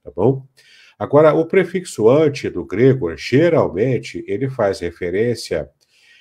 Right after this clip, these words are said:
àquilo que é contrário, ou seja, aquele que é contra o Cristo, no caso aqui. Só que nós temos uma informação mais, mais apurada,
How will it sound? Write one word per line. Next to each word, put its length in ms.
àquilo 500
que 180
é 120
contrário, 1200
ou 120
seja, 380
aquele 340
que 160
é 80
contra 920
o 160
Cristo, 800
no 120
caso 400
aqui. 360
Só 540
que 160
nós 300
temos 420
uma 720
informação 640
mais, 240
mais 440
apurada, 880